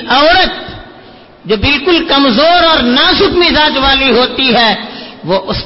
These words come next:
تکلیف کو برداشت کرتی ہے۔ وہ جو درد زہ ہوتا ہے، اس کا تصور ہم نہیں کر سکتے ہیں۔ موت اور حیات کی کشمکش میں ہوتی ہے عورت، یا تو اس پار یا اس پار،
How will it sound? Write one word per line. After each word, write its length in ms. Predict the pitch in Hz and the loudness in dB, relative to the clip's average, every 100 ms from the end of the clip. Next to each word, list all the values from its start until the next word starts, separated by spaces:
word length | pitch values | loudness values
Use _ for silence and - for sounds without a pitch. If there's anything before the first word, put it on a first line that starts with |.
| - | -8
تکلیف 540 | 175 185 170 - - | -6 -2 -2 -2 -2
کو 100 | 180 | -2
برداشت 560 | 170 175 180 190 - - | 0 0 0 -2 -4 -6
کرتی 340 | 147 - 143 | -8 -6 -8
ہے۔ 120 | 101 - - - - - - - - - - - - - - - | -8 -14 -20 -20 -20 -20 -20 -20 -20 -20 -20 -20 -20 -20 -20 -14
وہ 180 | - 202 | -4 -2
جو 180 | 202 240 | 0 0
درد 380 | 165 214 233 254 208 | 0 0 0 0 -2
زہ 320 | 180 339 302 | 0 2 2
ہوتا 380 | 320 - 285 262 | 2 0 0 2
ہے، 200 | 262 202 - - - - - | 0 -2 -6 -12 -14 -14 -4
اس 200 | 202 - | -2 0
کا 120 | 262 - | -4 -2
تصور 420 | 240 - 285 392 | -2 0 0 2
ہم 200 | 415 302 | 2 2
نہیں 220 | 285 285 277 | 0 0 0
کر 140 | 254 | -2
سکتے 440 | 220 226 - 233 185 | -2 -2 -2 -2 -2
ہیں۔ 220 | 135 123 - - - | -4 -8 -12 -18 -10
موت 380 | 156 269 311 - | -2 0 0 0
اور 120 | 285 | 0
حیات 520 | 214 190 277 330 - | 0 2 2 0 0
کی 120 | 330 285 | -2 -2
کشمکش 640 | 247 - 233 233 247 - | -2 -2 -4 -2 -4 -2
میں 100 | 220 | -2
ہوتی 280 | 202 202 190 | -2 -2 -2
ہے 60 | |
عورت، 260 | 160 160 147 - - - - - | 0 0 -4 -8 -18 -20 -10 -2
یا 220 | 262 294 | 0 2
تو 60 | 294 | 2
اس 280 | 294 - - | 0 0 -2
پار 260 | 285 370 | 0 2
یا 200 | 359 320 | 2 0
اس 240 | 247 240 - | -2 -4 -6
پار، 180 | - 160 | -6 -6